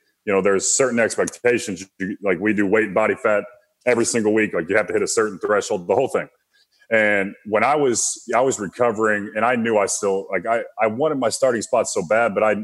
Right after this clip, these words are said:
I knew that I wasn't healthy yet when we got to the N B A bubble. And a lot of, a lot of people have reached out to me, and, and my teammates have thanked me for my time in the bubble, because the truth of it is, is I really helped us win games all year long.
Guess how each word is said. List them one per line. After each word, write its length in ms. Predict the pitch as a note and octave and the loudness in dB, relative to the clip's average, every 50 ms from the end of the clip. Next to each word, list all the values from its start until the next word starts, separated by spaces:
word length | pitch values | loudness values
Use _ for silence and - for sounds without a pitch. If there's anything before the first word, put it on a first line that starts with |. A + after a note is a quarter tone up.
| - A2 | -2 -2
I 80 | A#2 A#2 | -2 0
knew 160 | G#2+ G2+ F#2 | 0 0 0
that 100 | F2+ F2 | 2 2
I 60 | E2+ | 2
wasn't 300 | E2 F2 F2 E2+ F#2 - - | 2 2 0 -2 -4 -2 0
healthy 260 | F#2+ F2+ - - F2 | 0 0 0 0 0
yet 180 | F#2+ G2+ G#2+ - | 2 2 2 0
when 140 | F#2+ F#2+ F#2+ | -2 -6 -4
we 80 | F#2 | 0
got 160 | F2 G2 F2+ - | 2 2 2 0
to 100 | - F2 | -2 -4
the 100 | F2+ F2+ | -6 -4
N 80 | F2 | -2
B 120 | F2 F#2 F2+ | 0 0 0
A 80 | E2+ | 2
bubble. 340 | D#2 F2+ F2 F#2 A2 A2 - _ _ _ _ _ _ _ _ _ _ - | 2 0 2 2 0 -4 -6 _ _ _ _ _ _ _ _ _ _ 0
And 440 | A2 A2 A2 G#2+ G#2+ G#2 G#2 G#2 G2 - _ _ _ _ _ _ _ _ _ _ _ _ _ _ _ - - - _ _ - | 0 2 2 2 2 0 -2 -4 -8 -12 _ _ _ _ _ _ _ _ _ _ _ _ _ _ _ -20 -20 -20 _ _ -2
a 60 | A#2 | 0
lot 260 | A2 A2+ B2+ C3 C#3 | 2 4 4 4 4
of, 160 | C3+ B2+ A#2 G2+ - - _ _ A#2+ | 2 2 0 -4 -10 -18 _ _ -4
a 40 | A2+ | 0
lot 220 | A2+ C#3+ D#3 D#3 | 2 2 2 2
of 120 | C3+ - | 0 0
people 260 | - C#3+ C3+ B2 A#2+ A2 | -2 -2 0 2 2 0
have 100 | G#2 F#2 | 2 2
reached 300 | G2+ A2 A2 F#2 - - | 0 -2 -2 -2 0 2
out 180 | A2+ A2+ A2+ - | 2 2 2 0
to 80 | - G#2+ | -2 -4
me, 380 | G#2+ G#2+ G#2+ G#2 G2+ G#2 G2 - - | -2 -2 -2 -2 -4 -6 -8 -10 -10
and, 200 | G#2 G#2 G#2 - | -8 -8 -8 -8
and 180 | G2+ G#2 G2+ G2+ G2+ | -8 -8 -8 -8 -4
my 140 | G2 F#2+ F2+ | -4 -4 -2
teammates 360 | - - A#2+ A2 A2 G2 E2 | 0 0 2 2 2 2 0
have 160 | G#2+ F2 E2 | -2 -2 0
thanked 260 | G2+ G#2 G#2 - - | 0 0 0 -2 -4
me 220 | A2 G2+ G2 F#2 F2 - - _ _ _ _ _ - | -4 -4 -4 -4 -6 -10 -16 _ _ _ _ _ 0
for 80 | A2+ | 2
my 140 | G#2+ G2+ F#2+ | 2 2 0
time 320 | F2+ - A#2+ C3+ C#3 C3 B2+ | 0 0 0 0 0 0 0
in 60 | A2 | 0
the 60 | G2+ | 0
bubble, 280 | E2+ F#2 G#2+ G#2 G#2 G2+ | 0 0 0 2 0 0
because 380 | E2+ G2+ - - A#2+ G2+ F2 G2 | -2 -4 -2 0 -2 -2 -2 -6
the 80 | G2+ | -8
truth 280 | - - - F#3+ F3 D#3+ | -4 0 0 0 0 0
of 80 | B2 | 0
it 80 | A2+ G#2+ | 2 4
is, 320 | G#2+ G#2+ G2+ F#2+ - - - - - _ _ - | 4 4 4 2 0 -4 -8 -12 -20 _ _ -2
is 180 | A2 G#2 - - | 0 0 2 4
I 100 | A2 A#2+ | 2 4
really 320 | C3 C3+ D3 C#3+ B2+ G#2+ | 4 4 2 2 4 4
helped 220 | A#2+ B2 A#2+ - | 2 2 0 0
us 140 | G#2 F2+ - | -4 -4 -2
win 200 | G#2+ G#2+ G2 F#2 | -4 -4 -4 -2
games 380 | F2 A2 A#2+ A2 F#2 E2+ - - | 0 0 0 0 -2 -4 -4 0
all 180 | G#2+ G#2+ G#2+ | 2 2 2
year 140 | G2+ F#2+ F#2 | 2 2 2
long. 300 | F#2+ G2+ G2 E2+ D2+ D2+ | 2 2 0 0 -2 -6